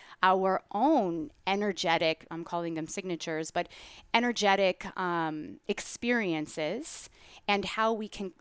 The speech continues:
collaborate and how we can come together with that other individual.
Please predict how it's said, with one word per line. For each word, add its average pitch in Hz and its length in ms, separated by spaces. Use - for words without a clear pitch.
collaborate 165 800
and 180 120
how 202 160
we 214 80
can 190 160
come 196 280
together 170 480
with 180 340
that 160 220
other 160 220
individual. 156 760